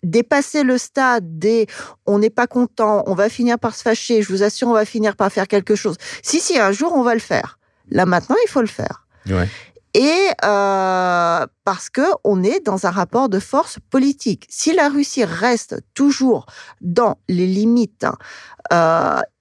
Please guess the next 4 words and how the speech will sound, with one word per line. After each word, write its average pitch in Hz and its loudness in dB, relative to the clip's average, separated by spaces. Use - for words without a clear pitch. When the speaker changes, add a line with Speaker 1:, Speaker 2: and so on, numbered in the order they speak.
Speaker 1:
extrêmement 247 0
formalistes 214 -2
qu'elle 156 0
a - 0